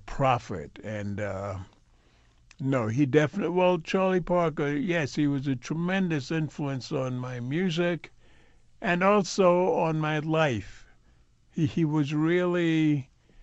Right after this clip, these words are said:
a, uh, person who influenced my life first for the worse and then for the better.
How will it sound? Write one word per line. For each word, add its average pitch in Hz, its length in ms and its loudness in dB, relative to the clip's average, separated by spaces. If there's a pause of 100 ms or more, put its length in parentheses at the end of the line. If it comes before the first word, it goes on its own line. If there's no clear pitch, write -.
(360)
a, 135 520 0
uh, 127 580 -4
person 165 640 0
who 135 560 -2 (580)
influenced 175 680 0
my 147 220 0
life 147 400 -2
first 190 600 2
for 156 240 0
the 147 180 0
worse 165 480 0
and 143 320 0
then 170 300 4
for 151 220 -2
the 139 140 0
better. 135 500 -2